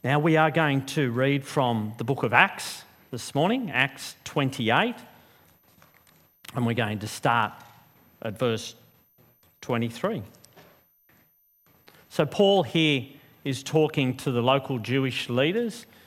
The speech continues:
and he's currently under guard in Rome. <clears throat>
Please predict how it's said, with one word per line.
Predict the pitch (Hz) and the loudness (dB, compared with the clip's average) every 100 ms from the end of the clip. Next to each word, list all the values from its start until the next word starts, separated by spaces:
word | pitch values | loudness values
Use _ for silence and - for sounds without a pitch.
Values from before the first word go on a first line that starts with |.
| - _ | -20 _
and | 127 117 | -2 0
he's | 127 123 113 | 0 -2 -4
currently | - 160 143 123 127 113 101 - - | 0 2 4 2 -2 -2 -6 -14 -10
under | 120 120 117 | -4 -2 0
guard | 127 120 113 104 90 - - _ | 2 4 4 0 -4 -20 -20 _
in | 107 101 | -8 -4
Rome. | 110 117 110 95 90 - _ _ _ _ _ _ _ _ _ _ _ _ _ _ _ _ _ | -2 0 0 -4 -10 -20 _ _ _ _ _ _ _ _ _ _ _ _ _ _ _ _ _
<clears throat> | - - - 170 - | -8 -6 0 0 0